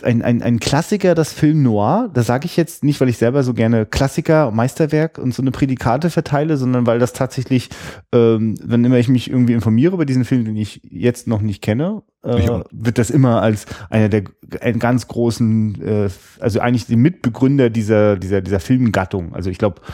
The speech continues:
Speaker 1: Film Noir haben sich irgendwann die Franzosen mal ausgedacht, als sie auf amerikanisches Genre-Kino geguckt haben,
Speaker 2: Ja,
Speaker 1: oder?
Speaker 2: die Bezeich-, also ich krieg's auch nicht mehr so hundertprozentig hin, aber eine Geschichte ist wohl, dass irgendein Journalist in Frankreich diesen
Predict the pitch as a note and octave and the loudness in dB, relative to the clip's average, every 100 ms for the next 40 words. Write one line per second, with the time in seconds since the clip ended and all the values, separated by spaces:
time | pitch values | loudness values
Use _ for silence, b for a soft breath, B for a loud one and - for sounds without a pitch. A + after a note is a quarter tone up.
0 | B B B - A#2+ A2 G2+ G#2+ B2 A#2+ | B B B -2 2 4 4 4 2 0
1 | A2+ G#2 A2 G#2+ G2 G#2 F#2+ B2+ G#2+ F2+ | 0 0 0 0 0 -2 -2 -2 -2 -2
2 | F2 - G2+ G#2 G2 F#2 - G2 G#2 - | -4 -6 -8 -4 -4 -4 -6 -6 -6 -6
3 | F#2+ F#2+ F2+ G2+ G2+ F#2 F#2 G2+ A#2+ G#2 | -6 -6 -2 -2 -4 -6 -8 -4 -2 -4
4 | F2+ G2 F2+ F#2+ G2 - F2+ F2 E2+ F#2+ | -6 -8 -8 -10 -14 -10 -8 -4 -2 -2
5 | G2 F#2+ F2+ - F#2+ G2 G2+ F#2 - - | -2 -2 -4 -4 -2 0 2 0 0 -2
6 | G2+ G2+ G#2 G2+ G2+ G2 A2 A2 G#2 A2+ | 0 2 2 2 2 2 2 0 -2 0
7 | G#2+ A2+ E2 D2+ G2 G2 - G#2 - F#2 | 0 -2 0 2 2 0 0 -2 -2 -4
8 | F#2+ F2+ - F#2+ F#2+ F#2 F#2+ F2+ F#2 - | 0 -2 0 -2 -2 0 0 2 0 -4
9 | - - F#2 - F#2 F#2+ F2+ F#2 F#2 | -12 -6 -6 -4 -4 -2 -4 -4 -6